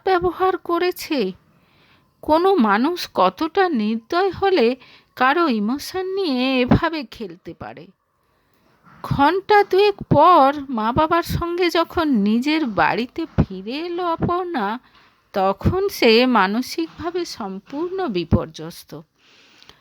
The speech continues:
মুখে কোনো কথা নেই। বাথরুমে শাওয়ারের তলায় দাঁড়িয়ে কান্নায় ভেঙে পড়ল সে। নিজের শরীরটাকে বড্ড নোংরা লাগছে তার। প্রায় ঘন্টাখানেক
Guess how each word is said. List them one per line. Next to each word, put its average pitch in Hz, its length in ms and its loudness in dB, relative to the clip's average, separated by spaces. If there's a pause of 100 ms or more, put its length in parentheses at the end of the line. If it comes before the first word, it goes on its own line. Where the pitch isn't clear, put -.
(180)
মুখে 320 420 2
কোনো 285 440 2
কথা 156 420 0
নেই। 160 220 -10 (680)
বাথরুমে 247 840 2
শাওয়ারের 262 640 0 (120)
তলায় 311 360 0
দাঁড়িয়ে 220 760 -2
কান্নায় 220 540 0
ভেঙে 196 440 -4
পড়ল 135 420 -8
সে। - 260 -12 (880)
নিজের 285 480 6
শরীরটাকে 247 1120 2
বড্ড 196 500 0
নোংরা 226 440 0
লাগছে 156 500 -6
তার। 151 260 -8 (840)
প্রায় 320 400 2
ঘন্টাখানেক 302 880 -4